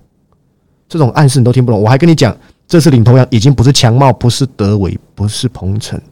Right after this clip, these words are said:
就是我在八十块以下 cover 的台半啊。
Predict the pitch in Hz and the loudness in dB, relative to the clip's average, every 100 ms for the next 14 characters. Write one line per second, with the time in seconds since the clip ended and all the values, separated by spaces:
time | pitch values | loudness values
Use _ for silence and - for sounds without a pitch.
0 | _ _ _ _ _ _ - 156 131 - | _ _ _ _ _ _ -2 2 2 0
1 | 131 95 123 123 131 131 - 98 131 101 | -2 0 -2 0 0 0 -2 0 2 2
2 | 82 - 107 - 117 120 98 85 87 82 | 0 0 -2 0 0 2 2 -2 -2 -4
3 | - 87 92 120 101 87 | -4 -8 -4 -4 -4 -8